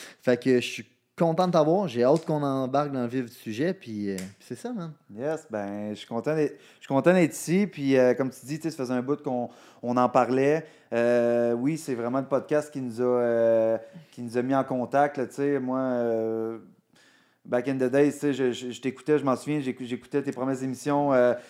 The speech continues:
Speaker 2: quand j'étais dans une pause de ma vie, parce que je cherchais beaucoup de, de, de, de,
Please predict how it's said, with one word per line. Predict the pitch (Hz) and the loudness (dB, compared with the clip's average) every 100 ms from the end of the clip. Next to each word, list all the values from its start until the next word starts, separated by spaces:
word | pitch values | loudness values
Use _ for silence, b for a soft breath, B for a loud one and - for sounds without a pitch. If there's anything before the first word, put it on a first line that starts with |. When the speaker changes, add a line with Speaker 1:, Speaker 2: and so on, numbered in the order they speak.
| B - | B -8
Speaker 2:
quand | 123 | -8
j'étais | 110 | -4
dans | 131 123 | -4 -2
une | 127 | 0
pause | 147 151 | 0 0
de | |
ma | 147 | 0
vie, | 135 | 0
parce | 160 | -2
que | 147 | -6
je | 127 | -6
cherchais | 143 - 151 | -6 -4 -4
beaucoup | 143 165 | -4 -6
de, | 147 | 0
de, | 139 127 | 2 2
de, | 120 123 | 2 0
de, | 117 120 | 0 -2